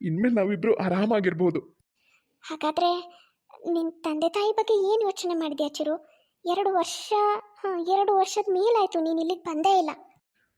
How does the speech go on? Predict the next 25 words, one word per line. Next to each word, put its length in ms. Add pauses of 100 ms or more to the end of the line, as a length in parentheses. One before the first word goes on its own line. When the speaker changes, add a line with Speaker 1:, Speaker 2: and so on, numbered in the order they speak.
Speaker 1:
ಅಜ್ಜಿ, 580
ಅವ್ರಿಬ್ರ 340
ಬಗ್ಗೆ 280
ನಾನ್ 200
ಏನ್ 180
ಯೋಚನೆ 340
ಮಾಡ್ಲಿ? 580 (100)
ಅವ್ರಿಬ್ರು 380
ಹೇಗಿದ್ರು 480
ಹಣ 460 (140)
ಸಂಪಾದನೆ 420
ಮಾಡೋ 240
ಮಷಿನ್‌ಗಳು. 760 (360)
ನನ್ 220
ತಂದೆ 280
ತಾಯಿ 260
ಅಲ್ಲ, 140 (220)
ನನ್ 220
ದೃಷ್ಟಿಲಿ 440
ಅವ್ರಿಬ್ರು 560
ಬರೀ 340
ಹಣ 280
ಸಂಪಾದನೆ 460
ಮಾಡೋ 260
ಮಷಿನ್‌ಗಳಷ್ಟೇ. 920